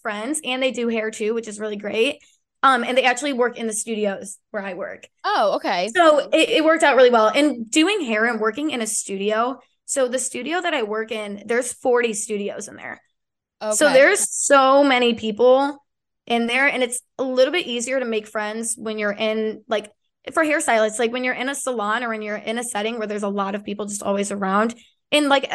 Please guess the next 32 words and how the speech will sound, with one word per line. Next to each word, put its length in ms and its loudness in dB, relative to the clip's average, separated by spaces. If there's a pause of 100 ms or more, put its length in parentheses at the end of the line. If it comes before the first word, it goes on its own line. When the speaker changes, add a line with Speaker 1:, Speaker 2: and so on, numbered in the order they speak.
Speaker 1:
I 320 0
take 220 -4
clients 380 -2
every 200 -4
day. 400 -6
Like, 120 -2
I, 200 2
I 80 2
become 220 -4
friends 180 0
with 100 -6
my 100 -6
clients. 640 -10 (360)
So 240 4
it's 140 4
Speaker 2:
Yeah. 80 0
Speaker 1:
kinda 220 4
cool 280 6
that 220 2
way 180 -4
too. 460 -4
Um, 480 -10
like, 120 -2
I've 120 2
had 160 0
some 140 -6
clients 300 -2
that 100 -10
are 60 -8
like, 200 -10
"Okay, 220 0
like, 140 -2